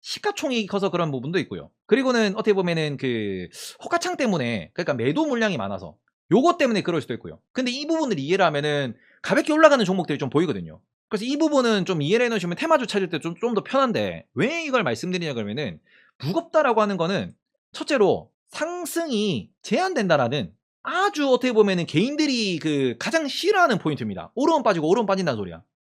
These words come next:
아, 이런 종목들 중에 대표적인 친구가 동성 화인텍이라고 있습니다. 네, 제가 자주 들어가는 친구고, 저는 요런 친구들을 좀 좋아하긴 하는데, 요런 애들을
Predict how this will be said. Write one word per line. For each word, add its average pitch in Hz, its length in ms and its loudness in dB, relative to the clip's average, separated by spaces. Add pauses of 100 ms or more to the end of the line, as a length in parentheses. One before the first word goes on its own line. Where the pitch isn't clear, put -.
아, 196 60 -4
이런 311 300 -2
종목들 226 500 2
중에 185 220 -2
대표적인 214 420 -2
친구가 170 400 0
동성 233 480 0
화인텍이라고 202 480 0
있습니다. 92 400 -8 (100)
네, 87 400 -8 (360)
제가 147 160 0
자주 180 600 4
들어가는 190 320 2
친구고, 151 300 -6
저는 156 320 -2 (400)
요런 302 280 6
친구들을 214 360 0
좀 165 100 -4
좋아하긴 180 360 4
하는데, 170 400 0
요런 262 260 2
애들을 156 460 0